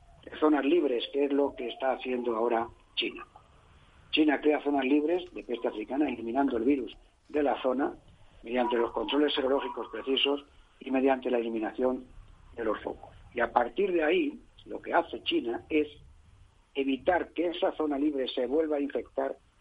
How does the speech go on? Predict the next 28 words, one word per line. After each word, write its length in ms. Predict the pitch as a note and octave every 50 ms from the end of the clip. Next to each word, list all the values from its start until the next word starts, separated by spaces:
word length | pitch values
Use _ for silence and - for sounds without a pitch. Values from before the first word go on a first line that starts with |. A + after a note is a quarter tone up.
| _ _ _ _ _ -
mediante 420 | A#2 B2 B2+ B2 B2 A#2 A#2+ A#2
control 640 | - A#2 A2+ A2+ A2 G#2 - - E3 E3 D#3 C#3+
del 160 | C3+ B2+ A#2+ A#2
movimiento 720 | A#2 A2+ A2+ A2 A2 C3+ D3 D3 B2+ A2 - - - - - - - - _ - - - -
de 80 | - -
camiones, 680 | - A2 A2 A2 A#2 C3+ C#3+ C3 A#2 G2 - - - - - -
de 40 | -
los 160 | F#2+ - -
animales, 500 | G2 G2 G#2+ C3 C#3+ C3 A2 G2+ - - - - - _ _ _ _
de 160 | - A#2 G#2+
zonas 300 | - D3 D#3 D3+ C3 -
afectadas, 600 | D3 - - A2+ - - - D#3 D#3 D#3 D#3+ D#3 - -
que 100 | - G#2+
lo 100 | C#3 D3
prohíbe 420 | D3 - A#2 B2+ C3 B2 B2 B2 - - _ - - - - - - - -
a 100 | - A2+
la 100 | A2+ A2 -
zona, 360 | - C3 C3 C3+ C3 C3 - -
a 100 | - A#2+
la 100 | A2 G#2 -
zona 220 | - A#2+ A#2 G#2
libre. 280 | F#2 F2+ F2 - - - - - - - - - - - - - -
Control 400 | - A2+ A2 G#2+ - C#3 C3+ C3
del 140 | C3 B2 B2+
transporte, 560 | C3 A2+ - - - C#3+ C#3+ C#3 - D3 C3+
desinfección 580 | C3 A#2+ A#2 A#2+ A2 - A#2+ A#2+ A#2+ B2 A#2+
de 120 | A#2 A#2+ A2
vehículos, 600 | A2+ A#2 C3+ C3 - - C3 C#3 C#3+ C#3+ C#3+